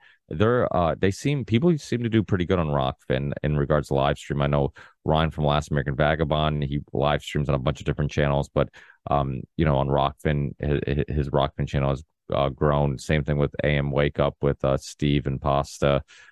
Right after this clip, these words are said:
Uh, their live stream. People like live streams because it's like, it, you're in that moment with them, and you're, anything that happens, like, you're there to witness it.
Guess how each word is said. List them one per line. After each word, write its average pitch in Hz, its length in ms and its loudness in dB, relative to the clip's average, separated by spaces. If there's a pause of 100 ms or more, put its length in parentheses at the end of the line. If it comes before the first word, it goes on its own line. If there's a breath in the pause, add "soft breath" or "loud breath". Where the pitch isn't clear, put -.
(120)
Uh, 69 320 2
their 78 160 2
live 71 280 2
stream. - 160 -14
People 151 280 4
like 120 200 2 (100)
live 90 300 2
streams 65 440 -8 (120)
because 87 260 0
it's 85 220 0
like, 87 260 2 (380 loud breath)
it, 101 240 4
you're 98 420 4
in 127 280 4
that 113 200 2
moment 92 420 0
with 78 220 0 (140)
them, 65 300 -4 (120)
and 78 260 2
you're, 76 380 2
anything 110 400 2
that 92 160 2
happens, 90 580 -2 (300 soft breath)
like, 80 240 2
you're 80 140 2
there 87 260 4
to 78 80 2
witness 87 460 2
it. 85 180 2